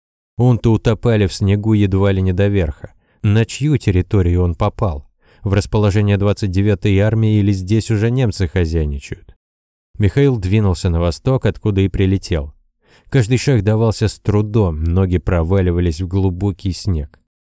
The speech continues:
Потом он приспособился. Пошел по кустарнику. Снега на опушке было много, а в чаще поменьше. Приходилось петлять немного, обходя уж совсем густые заросли, но в целом получалось быстрее. Впереди хрустнул сучок.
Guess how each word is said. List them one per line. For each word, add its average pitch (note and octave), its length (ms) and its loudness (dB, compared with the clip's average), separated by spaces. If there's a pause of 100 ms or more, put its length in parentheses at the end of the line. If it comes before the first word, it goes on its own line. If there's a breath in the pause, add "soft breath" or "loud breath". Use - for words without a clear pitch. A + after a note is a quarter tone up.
(220)
Потом C#3+ 320 0
он F2+ 100 0
приспособился. F2+ 960 -4 (380 soft breath)
Пошел A2 320 0
по A2 120 -2
кустарнику. F2 760 -4 (560 soft breath)
Снега A2 340 0
на G2 160 2
опушке G2+ 380 -2
было G2+ 240 0
много, G#2 500 0
а D2+ 60 -4
в - 80 -12
чаще A#2+ 340 -2
поменьше. F2 680 -2 (480)
Приходилось C#3 560 0
петлять B2+ 540 0
немного, D#2 480 -2
обходя G2 400 0
уж F#2+ 120 -2
совсем G#2 520 0
густые F#2+ 400 0
заросли, F#2+ 600 0
но D#2 220 -4
в - 80 -14
целом E3 400 -4
получалось F2+ 680 0
быстрее. D#2+ 760 -4 (760)
Впереди A2 480 0
хрустнул C3 500 0
сучок. - 600 -6